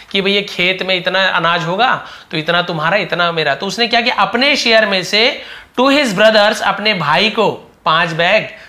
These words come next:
अपने भाई के में डाल दिया। चुपचाप, वो जब सो रहा था ना उसका बड़ा भाई, तो रमेश had already done the same things।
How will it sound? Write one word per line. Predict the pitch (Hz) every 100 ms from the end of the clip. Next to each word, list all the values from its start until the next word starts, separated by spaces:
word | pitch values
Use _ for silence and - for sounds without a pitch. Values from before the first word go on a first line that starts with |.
| -
अपने | 143 160 170
भाई | 139 143
के | 147 160
में | 156
डाल | 143
दिया। | 127 131
चुपचाप, | 180 185 175 147
वो | 147
जब | 147
सो | 143 151
रहा | 156
था | 156
ना | 208
उसका | 214 165
बड़ा | 139 139
भाई, | 135 127
तो | 120 104 _ _ - - - - -
रमेश | 170 196 220 285 320 320
had | 311
already | 311 - 220 226 247 269 320 247
done | 220 233 233
the | 226
same | - 190 196 165
things। | 165 131